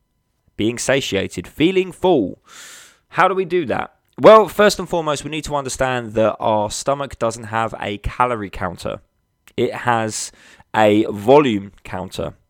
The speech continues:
You feel full from the size of your meal, for one of the aspects anyway. And so this is where salad, veg, et cetera do come in very handy. You could bulk out a meal while keeping the calories to a minimum.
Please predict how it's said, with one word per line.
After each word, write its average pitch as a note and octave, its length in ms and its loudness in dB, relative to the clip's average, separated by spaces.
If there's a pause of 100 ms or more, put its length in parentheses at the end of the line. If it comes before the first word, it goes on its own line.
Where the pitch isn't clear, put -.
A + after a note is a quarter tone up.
(280)
You A2 140 -2
feel D3+ 320 -6
full D#3 340 -4
from A#2 200 -14
the A2+ 60 -12
size C3 440 -4
of A2+ 100 -8
your A2+ 140 0
meal, A2 400 -2 (500)
for - 160 -6
one G2 400 2
of F2+ 140 -6
the F#2 100 -4
aspects G2 400 -8
anyway. F#2+ 420 -6 (460)
And D#3+ 160 -10
so E3+ 360 2 (420)
this E3 320 4
is D#3+ 180 0
where C3 240 4
salad, B2+ 460 -2
veg, A#2+ 300 -4
et A2+ 100 -10
cetera A2 280 -6
do B2 200 -2
come A#2+ 240 0
in A2 100 -6
very A2 240 -2
handy. A#2 320 -8
You F#2+ 140 -6
could G2+ 180 -10
bulk B2 280 0
out G#2 140 -6
a - 20 -10
meal G#2+ 340 -8
while G2+ 200 -4
keeping A2+ 380 -10
the G#2 60 -16
calories G2+ 500 -8
to - 160 -10
a F#2 60 -10
minimum. G2+ 400 -6